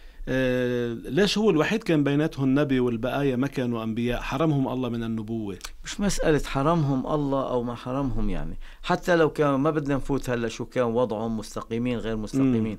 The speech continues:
Speaker 1: مم، مم.
Speaker 2: النبوة هي اجتباء واصطفاء.
Speaker 1: مية بالمية.
Speaker 2: وليس كل، من الضروري أن يكون كل أولاد الأنبياء أنبياء،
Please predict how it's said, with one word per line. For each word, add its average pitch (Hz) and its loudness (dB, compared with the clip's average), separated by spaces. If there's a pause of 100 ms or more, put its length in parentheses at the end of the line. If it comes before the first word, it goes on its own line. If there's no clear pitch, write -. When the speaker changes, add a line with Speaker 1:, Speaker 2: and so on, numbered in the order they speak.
Speaker 1:
مم، 123 -4
مم. 113 -4
Speaker 2:
النبوة 151 4
هي 135 2
اجتباء 127 -2
واصطفاء. 113 2 (140)
Speaker 1:
مية 117 0
بالمية. 95 -10 (240)
Speaker 2:
وليس 131 2
كل، 147 2 (200)
من 135 2
الضروري 135 2
أن 127 2
يكون 127 0
كل 151 0
أولاد 135 0
الأنبياء 123 -2
أنبياء، 107 -4